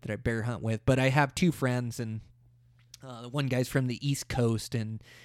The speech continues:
and, um, so he's never shot a bear. He's got a week to come hunt 'em when, you know, I have the entire season, and, uh, they're both really good guys that I know. And so I said, "Well,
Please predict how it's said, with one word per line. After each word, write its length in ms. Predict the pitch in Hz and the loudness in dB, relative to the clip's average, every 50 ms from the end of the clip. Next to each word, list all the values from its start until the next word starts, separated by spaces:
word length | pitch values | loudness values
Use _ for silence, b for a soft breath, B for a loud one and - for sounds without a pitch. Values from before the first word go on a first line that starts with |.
| B B B B | B B B B
and, 320 | - 123 120 117 120 117 113 | -4 -4 -2 -2 -2 -2 -4
um, 440 | 107 107 107 107 107 107 110 110 | -4 -4 -6 -6 -8 -8 -10 -10
so 320 | - - 143 127 120 120 113 B B B B | -2 2 2 4 4 2 0 B B B B
he's 140 | - 143 156 | 0 2 4
never 240 | 180 170 156 165 | 4 4 4 0
shot 260 | 147 - - 151 143 135 | 0 0 0 0 0 0
a 40 | |
bear. 340 | 123 - 123 127 127 123 123 | 0 0 0 2 2 2 2
He's 160 | 123 131 127 | 2 0 -2
got 160 | 120 - 135 123 | 0 2 2 2
a 40 | |
week 280 | 113 120 135 143 139 - | 2 4 2 0 0 -2
to 60 | - - | -6 -6
come 240 | - 131 135 120 | -2 0 0 0
hunt 240 | 113 - 127 120 117 | 0 -2 -2 -2 -2
'em 140 | 113 113 113 | -2 -2 -2
when, 240 | 117 120 120 127 143 | -2 -2 -2 -4 -4
you 140 | 156 160 135 | 0 0 0
know, 180 | 113 101 104 - | 0 0 -4 -4
I 120 | 127 131 | -4 -4
have 200 | 127 139 135 120 | -2 -2 -4 -4
the 120 | - 123 113 | -4 -4 -4
entire 500 | 110 113 - - 123 117 113 113 110 107 | -4 -4 -4 -4 -4 -4 -4 -4 -4 -6
season, 540 | - - - 104 110 104 104 107 107 107 104 | -6 -8 -8 -8 -8 -6 -6 -6 -6 -6 -6
and, 280 | 107 110 110 110 B B B B B B B - | -6 -6 -6 -8 B B B B B B B -6
uh, 280 | 117 117 110 110 110 | -4 -2 -2 0 2
they're 100 | 123 131 | 2 4
both 320 | 127 - 170 156 - - 151 | 6 8 8 8 8 6 6
really 220 | 143 143 147 135 | 6 6 6 6
good 200 | 127 139 131 117 | 4 2 2 2
guys 360 | 123 113 117 117 117 117 - | 0 0 0 0 0 -2 -2
that 100 | - 120 | -4 -4
I 120 | 117 113 110 | -4 -4 -4
know. 280 | 110 107 107 107 107 | -4 -4 -4 -4 -4
And 140 | 107 110 - | -6 -6 -6
so 100 | - 107 | -6 -6
I 80 | 107 110 | -6 -4
said, 220 | - 123 120 117 | -2 -4 0 2
"Well, 200 | 131 139 139 | 2 2 2